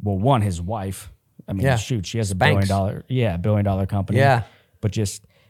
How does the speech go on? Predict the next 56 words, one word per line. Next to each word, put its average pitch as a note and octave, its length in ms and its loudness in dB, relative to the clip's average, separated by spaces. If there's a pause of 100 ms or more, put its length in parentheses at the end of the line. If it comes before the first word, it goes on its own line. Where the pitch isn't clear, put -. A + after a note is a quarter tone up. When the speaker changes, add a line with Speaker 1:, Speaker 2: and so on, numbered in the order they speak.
Speaker 1:
his F3+ 200 0
whole, A3 280 6
just, F#3+ 200 0
like, C#3 120 2
I D3+ 60 2
don't C#3 140 4
know, G#2 140 4
energy B2 440 2
and G2+ 100 2
mindset C3 460 0
on A2 160 -2
things, G2+ 460 -2
and G2 160 -4
just, - 440 -6 (220)
you A#2 160 -2
could A2 80 -4
just G2+ 300 -6
tell G2+ 240 -2
operates G2 500 -6
in G2 80 -6
a F#2+ 60 -6
very F#2+ 200 -6
positive F#2 460 -8
frequency. F#2+ 260 -2
Speaker 2:
Down D#3 160 4
to C#3 60 0
earth, C#3 320 0
very C#3 220 2
humble. C3+ 380 0
I B2+ 40 0
mean, B2 160 -2
for B2+ 120 -4
be-, B2+ 280 -6
for B2+ 160 -4
the A#2+ 80 -2
wealth C3+ 300 4
they B2+ 140 0
have, B2 280 4
I A#2 60 2
mean, A#2 180 0
I've A2+ 160 -2
seen B2 180 -4
him A#2 120 -2
where A2 140 -2
he G#2 60 0
flies G#2+ 300 0
Delta G2+ 320 -2
with G2+ 140 -4
his G2 80 -6
kids. G2 440 -6 (140)
You A#2 120 -2
Speaker 1:
Yeah. A2 100 2
Speaker 2:
know, G2 120 0
there's, G2 220 -8 (220)
he A2+ 80 -6
does, A2+ 240 -4